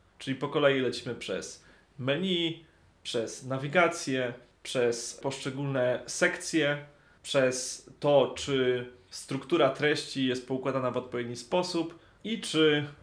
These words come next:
wyzwanie do działania jest również powtarzane co jakiś czas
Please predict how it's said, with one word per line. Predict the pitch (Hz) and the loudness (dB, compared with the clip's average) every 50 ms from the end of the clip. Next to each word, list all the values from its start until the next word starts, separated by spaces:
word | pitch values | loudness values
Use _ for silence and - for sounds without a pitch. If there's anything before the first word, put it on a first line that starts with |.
| - - | -16 -6
wyzwanie | 120 143 131 123 147 - 165 156 139 | -4 -4 0 2 2 2 2 2 0
do | 131 | -2
działania | 117 120 120 117 123 135 139 135 131 131 123 - | 0 0 2 2 2 2 2 2 2 0 0 -2
jest | 127 127 120 123 - | -4 -4 -4 -6 -6
również | - 139 135 135 135 120 120 117 - - - - - - | -6 -6 -6 -4 -4 -4 -2 -4 -4 -8 -8 -12 -4 0
powtarzane | 165 160 160 - 135 123 135 127 123 117 | 0 0 2 0 0 0 0 -2 -4 -4
co | - - 117 | -2 -2 -2
jakiś | 110 - - - - | -2 -2 -6 -12 -6
czas | - - 151 156 165 160 160 - - - - | 0 4 4 4 4 4 0 -6 -8 -12 -16